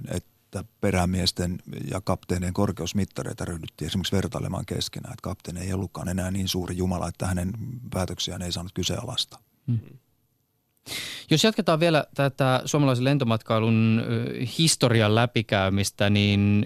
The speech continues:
Speaker 2: jos mennään tästä eteenpäin sinne kuusikymmentä-seitsemänkymmentälukujen vaihteeseen, niin voisiko sanoa, että seuraava tavallaan niin kuin iso juttu oli sit nää suihkukoneet?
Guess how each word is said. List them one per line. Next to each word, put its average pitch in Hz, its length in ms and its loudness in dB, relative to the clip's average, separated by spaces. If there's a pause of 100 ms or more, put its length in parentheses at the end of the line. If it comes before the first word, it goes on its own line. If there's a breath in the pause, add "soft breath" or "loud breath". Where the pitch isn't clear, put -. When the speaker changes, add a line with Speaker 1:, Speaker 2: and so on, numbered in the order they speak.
Speaker 2:
jos 120 180 0
mennään 123 260 4
tästä 123 320 2
eteenpäin 107 580 2
sinne 104 240 2 (320)
kuusikymmentä-seitsemänkymmentälukujen 110 1080 0 (280)
vaihteeseen, 101 760 0
niin 101 200 -2 (320 loud breath)
voisiko 120 200 -4
sanoa, 135 160 6
että 123 140 0
seuraava 143 300 4
tavallaan 107 280 0
niin 104 40 2
kuin - 180 -4
iso 127 220 2
juttu 92 320 -2
oli 95 160 -2
sit 98 200 -6
nää 98 260 2 (120)
suihkukoneet? - 760 -6